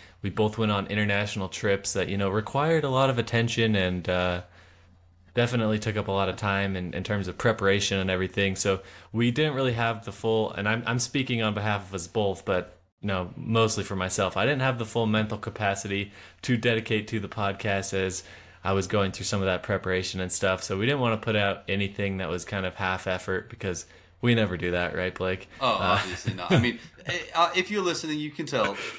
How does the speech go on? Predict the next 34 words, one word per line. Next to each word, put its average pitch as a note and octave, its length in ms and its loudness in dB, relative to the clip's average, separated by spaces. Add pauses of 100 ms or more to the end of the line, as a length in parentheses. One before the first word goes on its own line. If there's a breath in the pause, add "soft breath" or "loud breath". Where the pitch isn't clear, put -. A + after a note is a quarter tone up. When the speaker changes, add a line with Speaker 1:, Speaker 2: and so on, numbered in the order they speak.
Speaker 2:
clearly G#2+ 480 -2
by G2 200 -4
now F#2 240 -8
that A#2+ 140 -16
this F3 220 0
is C#3 240 -8
strictly B2 1000 -4 (120)
high A2+ 220 -2
quality F#2 400 -6
content. - 480 -12 (100)
So F#2 380 0 (460 loud breath)
we're, B2 220 2
we, C#3 140 0
you C3 60 4
know, G2+ 160 0
we're A2+ 80 0
not A2+ 200 2
gonna G2+ 160 -4
put G2+ 200 0
anything F#2+ 340 -4
out F#2 160 -2
there F2+ 140 -6
that F2+ 100 -8
we, F#2+ 240 -10
we're A2+ 120 -8
not G#2+ 180 -4
able F#2 200 -6
to - 140 -20
put A#2 140 -4
all B2+ 160 4
of G2+ 80 -6
ourselves F#2 440 -6
into, E2+ 420 -12 (140)
um, E2+ 440 -2